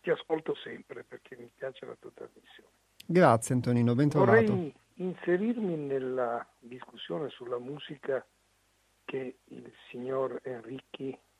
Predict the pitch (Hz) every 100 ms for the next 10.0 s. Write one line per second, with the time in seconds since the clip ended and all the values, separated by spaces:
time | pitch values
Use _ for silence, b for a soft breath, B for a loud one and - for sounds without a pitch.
0 | _ - 127 127 - 120 113 120 117 -
1 | - _ _ _ _ _ _ _ _ _
2 | _ _ _ _ _ _ - 294 - 170
3 | 143 110 123 123 147 175 - 143 - 120
4 | - _ _ _ _ - 135 - 123 -
5 | 202 247 - 127 120 - - - - _
6 | - - - - - - _ _ _ _
7 | _ _ _ _ _ _ _ _ _ 139
8 | 135 131 - 139 131 139 127 123 - -
9 | _ - 123 _ - - - - -